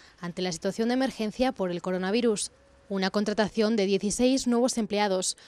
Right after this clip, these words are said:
doce auxiliares de enfermería y cuatro enfermeros que se suman a los ciento diez trabajadores que ya desempeñaban su función en el centro residencial. Asimismo, diecisiete contratos que concluían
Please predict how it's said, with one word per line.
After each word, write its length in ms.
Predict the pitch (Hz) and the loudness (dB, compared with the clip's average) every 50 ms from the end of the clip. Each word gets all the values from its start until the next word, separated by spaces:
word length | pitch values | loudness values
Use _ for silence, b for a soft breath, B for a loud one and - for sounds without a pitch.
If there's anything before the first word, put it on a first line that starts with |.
| B B - | B B 2
doce 240 | 240 285 285 311 | 4 4 4 4
auxiliares 460 | 320 - - 254 240 254 240 214 196 - | 0 -2 -2 0 2 2 2 2 0 -2
de 60 | 185 | -4
enfermería 580 | 165 196 208 226 233 214 214 208 208 214 - - | -4 -2 0 0 0 2 2 2 2 0 0 -4
y 120 | - 185 | -10 -10
cuatro 280 | - - 196 196 208 214 | -6 -4 -4 -2 -2 -4
enfermeros 500 | 202 - 240 220 214 208 202 233 247 - | -2 -2 -2 -2 0 0 0 0 -2 -2
que 140 | - 180 175 | -4 -6 -6
se 140 | - 214 | -4 -4
suman 340 | - - 269 262 294 285 269 | -2 -2 -2 -2 -2 -2 -2
a 60 | 240 | 0
los 200 | 233 220 220 - | 0 0 -2 -2
ciento 280 | - 269 285 277 254 233 | -4 -4 -4 -2 0 0
diez 120 | 226 226 | 0 0
trabajadores 760 | - - 202 202 208 - 254 220 208 208 214 220 233 226 - - | 0 -2 -4 -4 -2 -2 -2 -2 0 0 0 0 0 -2 -6 -8
que 160 | 180 175 170 | -10 -8 -4
ya 120 | 180 185 | -4 -4
desempeñaban 600 | 185 202 - 233 226 190 214 220 220 214 190 175 165 | -4 -4 -4 -4 -4 -2 -2 -2 -2 -2 -2 -4 -4
su 140 | - 214 | -6 -6
función 480 | 190 254 254 220 233 226 214 226 247 233 B B B B B | -4 -4 -4 0 2 2 2 2 0 -4 B B B B B
en 120 | - 180 180 | -8 -8 -6
el 100 | 185 - | -6 -4
centro 260 | 233 233 220 214 196 | -4 -4 -2 -2 -2
residencial. 720 | 190 185 - 202 185 180 180 - 247 233 226 208 185 - b b b b b b - | -4 -4 -2 -4 -4 -4 -2 0 2 2 2 2 -2 -6 b b b b b b -10
Asimismo, 560 | 156 - 208 202 202 196 180 185 220 220 208 | -8 -6 -4 -2 -2 -2 -2 0 0 -2 -2
diecisiete 600 | 170 175 190 196 170 208 202 - 254 - 269 269 | -2 -2 -2 -2 0 -2 -2 -2 0 2 2 2
contratos 480 | 269 269 254 247 233 233 - 254 254 - | 2 0 0 0 0 0 2 0 0 0
que 140 | - 220 - | -4 -4 -4
concluían 520 | 190 190 185 208 208 226 214 196 180 | -4 -4 -4 -2 0 0 0 0 -2